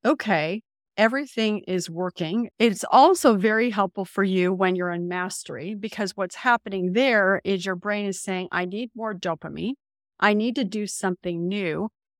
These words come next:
And I'm about to go do something scary 'cause I'm gonna keep climbing or I'm going to jump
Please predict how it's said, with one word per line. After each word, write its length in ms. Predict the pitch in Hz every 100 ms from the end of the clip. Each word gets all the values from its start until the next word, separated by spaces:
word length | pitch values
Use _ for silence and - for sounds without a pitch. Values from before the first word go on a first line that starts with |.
| -
And 160 | 202
I'm 160 | 190 202
about 580 | 190 185 226 277 254 220
to 140 | -
go 320 | 185 202 208
do 180 | 202 202
something 520 | 180 - 185 - 170 180
scary 640 | - - 247 240 202 175
'cause 160 | 175 196
I'm 160 | 190
gonna 220 | 185 180 180
keep 420 | - - 294 -
climbing 460 | - 208 190 190 180
or 140 | 175
I'm 100 | 175
going 220 | 180 180
to 100 | 180
jump 380 | 170 - 208 196